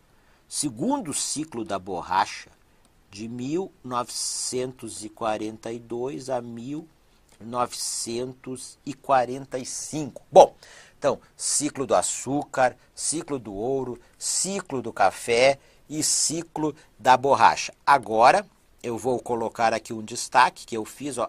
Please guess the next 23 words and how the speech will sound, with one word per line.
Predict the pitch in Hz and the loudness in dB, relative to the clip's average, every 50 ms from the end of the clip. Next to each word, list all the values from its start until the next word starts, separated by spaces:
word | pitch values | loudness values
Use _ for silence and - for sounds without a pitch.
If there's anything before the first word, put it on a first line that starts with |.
| - _ | -4 _
a | 104 110 117 | 0 0 0
importância | 123 127 127 - 127 120 110 107 _ - 131 131 143 165 180 175 - - - 185 180 - _ _ _ _ _ _ _ | 0 -4 -8 -6 -6 -6 -6 -6 _ -6 -4 -4 -4 -4 -4 -6 -6 -4 -4 -6 -6 -8 _ _ _ _ _ _ _
da | 117 123 127 | -4 -2 -2
criação | 123 - - 135 127 123 113 - - 131 131 135 | -2 -2 -2 -2 -2 0 0 -2 -4 -4 -6 -6
de | 127 - 113 110 | -8 -12 -14 -16
gado | 98 95 98 117 123 131 143 151 147 151 | -14 -4 4 6 8 8 8 8 6 0
para | - - - 127 127 127 | -6 0 2 2 2 2
a | 127 | 0
ocupação | 127 127 - 127 - - 127 120 117 110 - - - 127 135 143 139 123 98 101 107 | -2 -4 -8 -12 -6 -2 0 0 0 0 -4 -4 -4 -4 -4 -4 -6 -10 -16 -18 -6
do | - 165 185 214 247 233 - - - _ _ _ - - _ _ _ | 0 4 8 10 10 10 8 4 -8 _ _ _ -20 -20 _ _ _
interior | 123 139 139 - 151 143 135 131 139 143 139 | -14 -14 -8 -4 -2 -2 0 2 0 0 0
do | 139 | 2
Brasil. | 143 151 151 143 117 - 85 - _ _ _ - - - - _ - | 4 4 4 4 2 -2 -12 -16 _ _ _ -20 -20 -20 -20 _ -2
Assim, | - 113 - - - - 202 240 214 - - - _ _ _ _ | 0 0 0 0 0 -2 -2 -2 -4 -6 -10 -16 _ _ _ _
esses | - 120 127 120 - - 131 120 | -12 -8 -4 -4 -4 -4 -4 -4
ciclos | - - - 143 170 165 - - 120 110 95 107 | -4 -4 -4 -4 -6 -8 -10 -12 -12 -10 -10 -10
econômicos, | 98 - - - 104 101 117 147 185 185 147 - - - - - _ _ _ _ _ | -10 -10 -10 -12 -10 -4 4 6 6 6 6 2 -8 -16 -20 -20 _ _ _ _ _
então, | - - - _ _ - | -20 -20 -20 _ _ 0
cana-de-açúcar | - 143 131 123 117 104 107 98 - - - - 147 196 208 - - - 80 - | 4 4 4 4 4 2 0 0 -2 -4 -4 -2 -2 -2 -2 -2 -2 -4 -4 -4
foi | - - - 120 123 | -6 -6 -4 -4 -4
um | 139 127 | -4 -4
povoamento | - 139 143 120 - 131 135 120 117 120 123 147 175 175 - 165 151 | -4 -4 -4 -2 0 2 4 4 2 2 -2 -4 -4 -6 -8 -12 -10
litorâneo, | 135 120 117 117 151 185 180 _ - 196 202 202 175 139 139 143 139 123 98 85 76 69 - | -10 -10 -10 -10 -12 -12 -14 _ -6 -6 -4 -2 0 2 4 2 2 0 -4 -10 -16 -18 -20